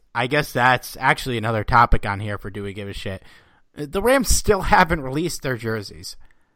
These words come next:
And I do give a shit about this. What are they waiting for? Like, I, I hope you're right that it, it, it is paired with the schedule release, but, like, it's fucking May, and we <laughs> haven't released the jerseys yet.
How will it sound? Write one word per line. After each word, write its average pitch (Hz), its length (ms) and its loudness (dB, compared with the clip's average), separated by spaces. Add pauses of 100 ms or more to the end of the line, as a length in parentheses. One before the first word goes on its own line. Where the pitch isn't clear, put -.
(300)
And 175 160 2
I 190 200 8
do 202 220 2
give 180 200 2
a 113 40 -2
shit 110 200 -2
about 101 240 -8
this. - 280 -12 (720)
What 156 240 8
are 277 60 8
they 294 140 8
waiting 294 340 6
for? 107 360 -6 (720)
Like, 156 360 2
I, 156 220 0
I 160 180 8
hope 190 220 8
you're 208 100 -2
right 220 200 2
that 117 140 0
it, 110 240 -8
it, 120 260 -4 (380)
it 127 100 2
is 131 320 4
paired 131 560 2
with 120 500 -4
the 120 140 -6
schedule 143 460 0
release, 98 480 -6
but, 139 200 8
like, 135 300 2 (1120)
it's 220 220 -8
fucking 226 500 0
May, 240 540 0 (1000)
and 208 180 2
we 214 120 2
<laughs> 190 100 8
haven't 202 340 4
released 196 440 -4
the 214 60 -4
jerseys 214 600 -2
yet. 101 300 -6